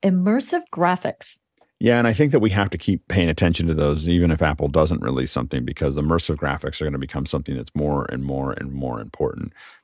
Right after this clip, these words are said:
Speaker 2: you know, as we move forward. There's a lot of things that are happening in this area, um, that I, it's gonna be, it's gonna be interesting. Yeah, I mean, they're,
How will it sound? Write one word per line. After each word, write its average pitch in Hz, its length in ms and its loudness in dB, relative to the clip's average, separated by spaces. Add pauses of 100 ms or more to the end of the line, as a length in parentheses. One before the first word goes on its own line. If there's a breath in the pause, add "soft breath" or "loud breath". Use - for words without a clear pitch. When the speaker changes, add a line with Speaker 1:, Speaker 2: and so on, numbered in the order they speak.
(100)
Speaker 2:
you 85 80 0
know, 67 80 2
as 65 160 -2
we 71 60 -2
move 62 160 -4
forward. 53 320 -4
There's 69 140 -6
a 73 40 -2
lot 69 220 0
of 71 80 -4
things 67 240 -4
that 62 100 -2
are 64 80 -4
happening 65 420 -6
in 62 120 -6
this - 180 -6
area, 65 400 -6 (480 soft breath)
um, 65 300 -2
that 67 160 0
I, 64 200 -2 (140)
it's 69 240 -6
gonna 67 160 0
be, 62 220 -4 (220)
it's - 120 -20
gonna 76 140 -2
be 55 80 -4
interesting. - 400 -12 (180)
Yeah, - 300 -8
I 71 80 -2
mean, 76 240 -2
they're, 80 240 0